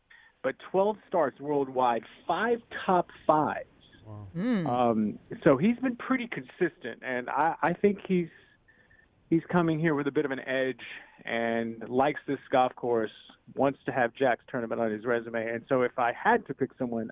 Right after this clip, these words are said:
Speaker 1: I'd like to, I mean, if I had to pick someone, rather, that I think could be there at the back nine on Sunday, I think it, it's gonna be Rory.
Speaker 3: You know, it's interesting when you go back and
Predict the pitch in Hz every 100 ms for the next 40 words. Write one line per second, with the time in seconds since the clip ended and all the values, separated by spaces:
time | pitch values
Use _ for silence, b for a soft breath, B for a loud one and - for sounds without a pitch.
0 | 117 120 123 117 - - 107 _ _ b
1 | b b _ - 127 139 156 185 165 160
2 | - 139 127 131 123 120 117 120 117 -
3 | 135 - 120 - _ _ _ _ _ _
4 | _ 147 147 139 123 120 123 123 127 110
5 | 110 - 123 113 107 - 120 110 107 113
6 | - 113 104 98 98 71 - - _ _
7 | - 233 226 294 262 220 208 190 185 180
8 | 226 214 196 196 180 165